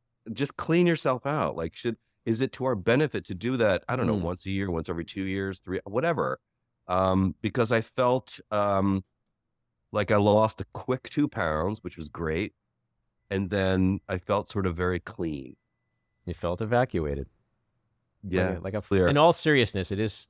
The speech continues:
Speaker 2: colon cancer is not something to laugh at.
Speaker 1: Mm-mm.
Speaker 2: It's, it strikes a lot of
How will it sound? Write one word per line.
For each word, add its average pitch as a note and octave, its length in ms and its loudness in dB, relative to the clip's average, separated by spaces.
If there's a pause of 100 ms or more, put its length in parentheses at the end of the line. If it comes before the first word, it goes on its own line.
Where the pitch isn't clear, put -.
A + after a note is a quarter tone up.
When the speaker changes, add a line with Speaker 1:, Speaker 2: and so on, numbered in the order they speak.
Speaker 2:
colon A#2+ 260 0
cancer G2 380 -4
is E2 80 -12
not F2 180 -8
something E2+ 300 -8
to D#2+ 160 -8 (100)
laugh D#2+ 280 -6
at. D#2 160 -4
Speaker 1:
Mm-mm. G#2 240 -2
Speaker 2:
It's, - 140 -6
it - 100 -14
strikes E2+ 340 -4
a D#2 60 -4
lot D#2+ 200 -2
of D#2+ 160 -2